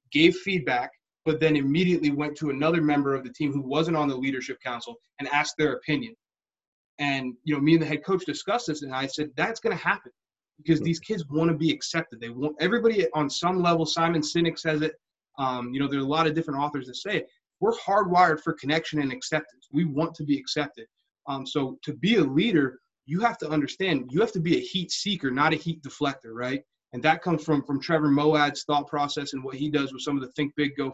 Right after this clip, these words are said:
Far stuff. Um, but it's understanding that as a leader, you're naturally accepting the responsibility that, hey, not everybody's gonna like me, right? Not everyone's gonna agree with what I do. I don't need you to like me. I need you to love me. Those are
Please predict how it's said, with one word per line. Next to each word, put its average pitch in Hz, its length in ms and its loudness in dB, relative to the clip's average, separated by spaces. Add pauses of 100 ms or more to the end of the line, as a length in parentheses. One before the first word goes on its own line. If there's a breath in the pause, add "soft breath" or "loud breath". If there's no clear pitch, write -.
Far 160 240 2
stuff. 127 300 -6 (440)
Um, 127 340 -2
but 139 100 0
it's 143 140 -2
understanding 185 640 0
that 131 180 0 (800)
as 208 200 4
a 190 60 2
leader, 175 280 4
you're 156 200 6
naturally 180 480 0
accepting 165 460 -2
the 147 80 2
responsibility 143 600 -2
that, 127 100 -6
hey, 151 140 -2
not 165 240 2
everybody's 156 400 0
gonna 135 220 -2
like 120 180 -4
me, - 60 -20 (680)
right? 143 200 -2
Not 175 220 4
everyone's 180 300 2
gonna 156 300 2
agree 139 440 2
with 151 160 4
what 139 220 -2
I 131 140 0
do. 143 220 2
I 147 80 -2
don't 180 160 0
need 156 200 2
you 139 80 -4
to 131 80 -4
like 135 200 -4
me. 123 80 -8
I 123 60 -6
need 139 180 2
you 143 60 -2
to 123 160 -6
love 143 200 0
me. 117 180 -10
Those 151 200 -2
are 147 60 -6